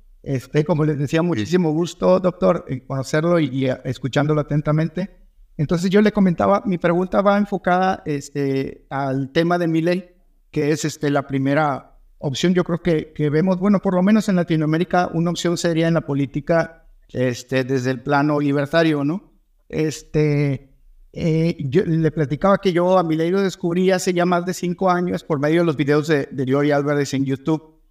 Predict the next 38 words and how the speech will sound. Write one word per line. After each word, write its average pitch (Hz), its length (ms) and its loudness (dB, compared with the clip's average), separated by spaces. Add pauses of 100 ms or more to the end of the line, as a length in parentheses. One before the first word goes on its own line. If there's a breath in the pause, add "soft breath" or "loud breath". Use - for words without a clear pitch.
(260)
Este, 131 480 -4
y 147 80 0
bueno, 151 320 0
pues 135 160 -4
definitivamente 165 840 0
sí 170 160 -4
lo 180 140 2
que, 151 180 -2
lo 147 220 -2
que 131 160 -2
resalta 151 480 0
de 170 160 2
él 175 100 0
es 175 140 -4
su, 160 400 -4 (240)
su, 151 300 -4
su 147 160 -6
forma 175 340 0
de 170 160 2
ser 160 240 0
y 175 120 0
su, 131 440 -4 (300)
y 139 120 0
su 156 140 -4
forma 180 320 2
de 170 80 2
hablar, 147 340 0
de, 156 160 0
de, 135 240 -2
de 127 200 -4
dirigirse 143 560 0
con, 139 220 -2
con 147 180 -2
mucha 156 260 0
energía 160 720 -2 (300)
a 120 80 -2
la 127 100 0
gente, 170 600 -2